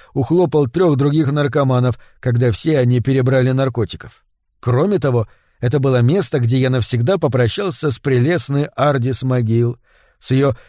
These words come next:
серебряными волосами и фиалковыми глазами. Остаток той печальной ночи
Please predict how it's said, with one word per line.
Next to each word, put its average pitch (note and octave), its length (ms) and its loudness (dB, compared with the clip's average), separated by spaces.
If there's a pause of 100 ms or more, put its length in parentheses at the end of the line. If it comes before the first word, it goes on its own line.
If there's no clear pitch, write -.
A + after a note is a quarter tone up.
(140)
серебряными C#3+ 680 2
волосами B2+ 800 0 (200)
и C#3 100 0
фиалковыми C#3 640 2
глазами. A2+ 540 -2 (460)
Остаток C#3 540 0
той F#3+ 180 2
печальной D3 520 2
ночи F#3 420 -2